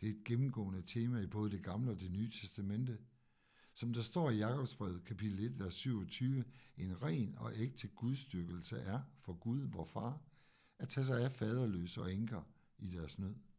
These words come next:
Uanset hvor fromme og gudelige vi kan være i vores kirker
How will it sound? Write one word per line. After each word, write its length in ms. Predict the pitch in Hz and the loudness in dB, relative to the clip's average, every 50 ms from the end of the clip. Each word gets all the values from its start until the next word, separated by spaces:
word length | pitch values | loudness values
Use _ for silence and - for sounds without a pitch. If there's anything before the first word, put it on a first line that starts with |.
| - - - - - - - - - - - - - - - _ _ - - - | -20 -20 -20 -20 -20 -20 -20 -20 -20 -20 -20 -20 -20 -20 -20 _ _ -20 -12 -4
Uanset 460 | - 127 135 123 107 - - 131 113 98 | 0 4 4 4 4 4 4 2 2 2
hvor 140 | - 123 | 2 0
fromme 420 | 131 131 - - 95 101 113 123 110 | -2 -2 -2 -2 -2 0 0 0 0
og 220 | 92 90 85 78 | 0 -2 -4 -4
gudelige 460 | - 107 107 113 127 131 113 92 90 | -2 0 2 4 4 4 2 2 0
vi 80 | 92 95 | -2 -2
kan 200 | 85 98 101 87 | -2 -2 -2 -2
være 200 | 92 104 110 117 | -2 -2 0 0
i 40 | 104 | -2
vores 300 | 90 92 92 92 87 - | -2 -4 -4 -6 -6 -8
kirker 420 | - - 113 117 120 123 120 87 | -6 -4 -2 -2 -2 -2 -4 -4